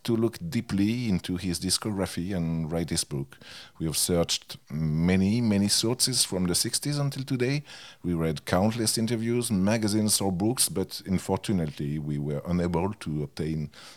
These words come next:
interviews with Elton or even with his musicians,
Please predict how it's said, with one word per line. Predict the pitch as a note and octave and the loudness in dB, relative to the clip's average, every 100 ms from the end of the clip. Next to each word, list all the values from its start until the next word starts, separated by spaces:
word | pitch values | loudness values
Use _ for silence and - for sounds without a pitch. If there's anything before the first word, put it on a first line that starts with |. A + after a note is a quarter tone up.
| - | 0
interviews | G#2+ D3+ G#2 E2+ F#2 F2 | 2 2 2 2 2 2
with | F2 E2+ | 0 0
Elton | F2+ F2 A2 B2 C#3 B2+ | 0 0 0 0 0 -2
or | D#2+ D2+ | -4 -2
even | C#2+ F2 F#2+ F#2 | 0 0 2 2
with | E2 - | 0 -2
his | D#2+ F#2 | -2 -2
musicians, | E2+ F2 - G#2+ - | -2 -2 -2 -2 -2